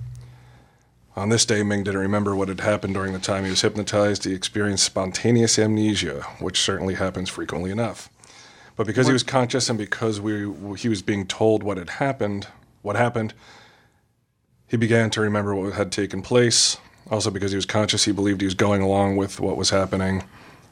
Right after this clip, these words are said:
Speaker 1: And that is because he was going along with what happened, but not because he was, quote, "faking it," end quote. Marshall Manlove says, "Fuck you, man."
Speaker 2: What else is he gonna
Speaker 1: You
Speaker 2: say?
Speaker 1: goddamn
Speaker 2: No.
Speaker 1: liar.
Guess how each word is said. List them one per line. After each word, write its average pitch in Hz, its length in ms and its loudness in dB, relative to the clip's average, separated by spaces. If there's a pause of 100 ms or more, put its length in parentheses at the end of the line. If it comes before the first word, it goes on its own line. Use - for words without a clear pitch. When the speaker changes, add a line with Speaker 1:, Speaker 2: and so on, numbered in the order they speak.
(200)
Speaker 1:
And 98 120 0
that 98 120 4
is 90 120 -2
because 95 340 0
he 98 100 4
was 101 320 2
going 92 280 0
along 90 520 -4
with 90 180 -4
what 92 160 -2
happened, 90 360 -2
but 82 140 -4
not 95 200 0
because 95 320 -2
he 95 100 0
was, 95 180 0 (400)
quote, - 560 0
"faking 120 480 2
it," 113 260 -2
end 110 240 -2
quote. 110 420 -2 (540)
Marshall 95 240 0
Manlove 95 400 0
says, 90 260 0
"Fuck - 300 -6
you, 87 60 -6
man." 90 240 -8 (640)
Speaker 2:
What 165 100 -2
else 120 180 2
is 110 60 -4
he 107 60 -2
gonna 107 140 -4
Speaker 1:
You 101 40 -4
Speaker 2:
say? 117 220 2
Speaker 1:
goddamn 110 260 2
Speaker 2:
No. 87 60 -8
Speaker 1:
liar. 90 280 -8